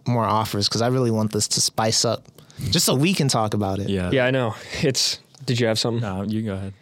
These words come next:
Speaker 3: So, uh, well, I mean, I haven't said, did you say you wanted to see him go to Memphis too?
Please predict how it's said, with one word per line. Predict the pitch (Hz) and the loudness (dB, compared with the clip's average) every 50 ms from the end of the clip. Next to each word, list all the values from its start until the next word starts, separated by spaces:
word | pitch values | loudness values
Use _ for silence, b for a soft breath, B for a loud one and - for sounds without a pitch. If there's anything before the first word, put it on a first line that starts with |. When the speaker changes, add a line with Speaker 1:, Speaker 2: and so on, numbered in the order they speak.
| b b b b | b b b b
Speaker 3:
So, | b - 151 147 143 135 | b 0 2 2 2 2
uh, | 135 131 127 123 120 117 - - - _ _ _ | 2 4 4 4 4 2 0 -4 -12 _ _ _
well, | - 127 120 | 0 2 2
I | |
mean, | 120 123 120 117 | 2 2 2 2
I | - 120 123 | 2 2 2
haven't | 123 123 113 113 107 - | 2 2 2 0 0 0
said, | - - 117 110 107 - - - | 0 0 2 2 2 0 0 -2
did | 127 135 127 | 0 0 2
you | 143 151 | 2 2
say | - - 170 | 2 2 2
you | 156 151 139 135 135 | 2 4 4 4 4
wanted | 131 131 131 131 131 127 | 4 4 4 2 2 2
to | 123 | 2
see | - - 127 120 | 2 2 2 2
him | 120 120 | 2 2
go | 123 127 127 | 2 2 2
to | 123 | 2
Memphis | 120 123 127 123 - 131 120 - | 2 2 0 0 0 0 0 0
too? | - 120 113 123 | 0 0 0 0